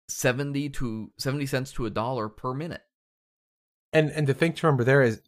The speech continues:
Speaker 2: it's, if you have an hour long podcast, you're not paying for sixty minutes of service, because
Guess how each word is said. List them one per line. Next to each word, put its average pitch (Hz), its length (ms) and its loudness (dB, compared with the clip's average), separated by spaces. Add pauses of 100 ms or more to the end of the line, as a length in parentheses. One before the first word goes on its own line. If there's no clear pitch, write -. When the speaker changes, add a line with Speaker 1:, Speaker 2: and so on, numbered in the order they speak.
(200)
Speaker 2:
it's, - 300 -4 (220)
if 123 120 -8
you 131 100 2
have 123 400 6
an 120 100 -2
hour 117 280 2
long 101 200 -2
podcast, 113 540 0 (360)
you're 123 100 2
not 123 180 4
paying 127 180 2
for 101 100 -4
sixty - 360 -4
minutes 101 260 -4
of - 60 -16
service, 107 440 -2
because 92 720 -8